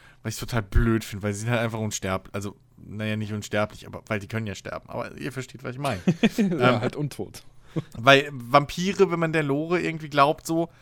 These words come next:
Speaker 1: und dann ist es ja sogar so, wenn ein Vampir sich nicht anstrengt, sein Opfer zu verwandeln und dann stirbt's halt. Dann ist es halt tot. Also er muss es sogar
Speaker 2: Ja.
Speaker 1: retten und so, da ist Aufwand.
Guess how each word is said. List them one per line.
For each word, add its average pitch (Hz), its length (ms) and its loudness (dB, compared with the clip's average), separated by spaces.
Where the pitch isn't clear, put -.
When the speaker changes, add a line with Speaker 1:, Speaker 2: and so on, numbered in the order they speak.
Speaker 1:
und 127 100 -6
dann 143 160 2
ist 143 120 -6
es 156 120 -6
ja 160 100 0
sogar 151 220 0
so, 139 220 -4
wenn 147 160 -2
ein 143 40 -2
Vampir 147 340 -2
sich 139 180 -12
nicht 139 140 -10
anstrengt, 135 520 -4
sein 127 240 0
Opfer 131 260 -2
zu 131 140 -10
verwandeln 139 560 2
und 131 120 -6
dann 123 120 -2
stirbt's - 320 -4
halt. 107 240 -2
Dann 117 80 -12
ist 170 140 -2
es 151 100 2
halt 120 180 4
tot. 110 360 0
Also 120 140 -2
er 127 60 2
muss 147 160 2
es 156 100 0
sogar 131 200 4
Speaker 2:
Ja. 127 60 2
Speaker 1:
retten 160 320 -2
und 131 120 -4
so, 147 140 2
da 143 120 0
ist 135 180 -4
Aufwand. 139 320 0